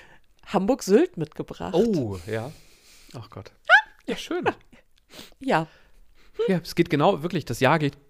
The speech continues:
Speaker 2: wirklich genauso los, wie das letzte, äh, aufgehört hat. Ähm, ich, äh, hab jetzt ja diesen Monat das neunundvierzig Euro Ticket, weil es sich diesen Monat wirklich mal lohnt, weil
Speaker 1: Ich
Speaker 2: ich so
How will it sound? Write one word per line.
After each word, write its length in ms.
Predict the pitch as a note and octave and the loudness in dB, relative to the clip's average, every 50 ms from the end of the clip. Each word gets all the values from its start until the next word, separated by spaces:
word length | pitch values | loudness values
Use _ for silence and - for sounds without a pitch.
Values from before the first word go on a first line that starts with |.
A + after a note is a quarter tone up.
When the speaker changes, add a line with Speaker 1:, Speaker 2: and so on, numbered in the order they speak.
| _ _ - | _ _ -4
Speaker 2:
wirklich 340 | C3+ - - - - - - | -2 -2 0 0 -4 -6 -6
genauso 340 | G2 F#2+ F2+ F#2+ G2 G#2 | -4 -2 -2 -2 -2 -2
los, 260 | G2 G2 G2 G2 - - | -4 -4 -4 -4 -4 -6
wie 60 | G#2+ | -6
das 160 | F#2+ F2 - | -6 -6 -6
letzte, 400 | - - - - G#2 F#2+ F#2 A2 - _ _ - | -8 -10 -8 -6 -6 -6 -6 -10 -14 _ _ -12
äh, 220 | A#2 G#2+ F#2+ F#2+ G2+ _ - _ _ _ _ - | -10 -8 -8 -8 -10 _ -18 _ _ _ _ -8
aufgehört 420 | - A2 - - F#2+ F#2 F2+ - | -6 -6 -2 -2 0 0 0 0
hat. 120 | G2+ - - - - - - - _ - | -2 -4 -4 -8 -16 -16 -16 -16 _ 0
Ähm, 380 | D3 C#3+ D3 D3+ C#3+ C#3 C3+ - - _ - - _ - | 2 2 2 2 0 -2 -4 -8 -16 _ -20 -20 _ -4
ich, 280 | F#3+ - - - - | -4 -4 -4 -2 2
äh, 240 | D3 D#3+ D#3+ D3 C3+ | 4 4 4 4 2
hab 160 | D3 F3+ - - | 2 -2 0 0
jetzt 140 | F#3+ - | 0 2
ja 240 | D#3+ C#3+ C#3+ C#3 B2+ | 2 2 2 2 0
diesen 240 | B2+ D3 F3+ A3 G#3 | 0 -2 -2 0 0
Monat 260 | D#3 D#3+ G3 G#3 - D#3 | 2 2 2 0 0 -2
das 120 | C#3 - | -4 -4
neunundvierzig 640 | C3 A#2 C3+ F3 G#3+ A3 - F3+ F3 - D#3 D3 - | 0 2 2 2 2 0 -2 -4 -4 -4 -4 -4 0
Euro 220 | C#3 F3 G#3+ G3+ | 0 0 0 0
Ticket, 400 | - - - G2+ - G#2+ - - | -4 -2 -6 -2 -2 -2 -2 0
weil 120 | G#2 G#2 G#2+ | -2 -2 -2
es 100 | - - | -2 -6
sich 140 | B2+ - | -12 -8
diesen 180 | - C3+ C#3 D#3 D3 | -6 -4 -2 -2 0
Monat 200 | C#3+ C#3 C3 - | -2 -2 -2 -4
wirklich 240 | C#3+ - E3 - - | -4 -4 -4 -2 0
mal 120 | B2 A2 | 0 2
lohnt, 240 | A2 B2+ F3 G3 - | 4 2 2 2 2
weil 80 | - | 2
Speaker 1:
Ich 80 | - - | 2 4
Speaker 2:
ich 40 | - | 4
so 60 | D#3+ | 4